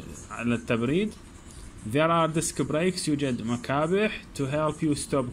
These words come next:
quickly، حتى يساعدك على الوقوف بسرعة. It has the, the latest suspension، آه، بها، آه، مكابح أو، آه، ذني،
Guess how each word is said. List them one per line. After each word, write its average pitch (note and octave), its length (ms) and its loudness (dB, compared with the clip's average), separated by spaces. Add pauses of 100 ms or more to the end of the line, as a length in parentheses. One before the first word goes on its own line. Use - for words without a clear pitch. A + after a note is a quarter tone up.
quickly، D3+ 240 0
حتى E3 240 -4
يساعدك B2+ 380 -2
على A#2 120 0
الوقوف A2+ 360 -2
بسرعة. D3+ 440 -4 (720)
It A#2 120 -4
has E3 220 4
the, D#3 460 2
the D3 180 4
latest D3+ 380 -2
suspension، E3+ 680 0 (800)
آه، F#2+ 380 -4 (380)
بها، C#3 360 2 (2250)
آه، F2+ 1300 -10
مكابح D3 600 2
أو، A2 360 0
آه، F#2 60 -8 (1040)
ذني، B2 360 2